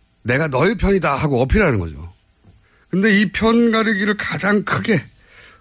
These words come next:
구획을 가장 넓게 잡아가지고 내 편을 많게 가른 사람이 이기는 거죠. 예, 선거라는 게.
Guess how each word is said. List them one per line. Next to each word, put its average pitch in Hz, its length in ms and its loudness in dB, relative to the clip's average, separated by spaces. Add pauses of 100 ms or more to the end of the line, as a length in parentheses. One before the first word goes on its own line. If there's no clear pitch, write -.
구획을 196 380 2
가장 175 600 0
넓게 175 300 2
잡아가지고 156 520 2
내 131 120 0
편을 170 400 0 (960)
많게 151 400 0
가른 143 260 2
사람이 151 320 2
이기는 123 280 0
거죠. 87 340 -2 (160)
예, 85 220 -6 (100)
선거라는 104 540 -2
게. 160 180 -6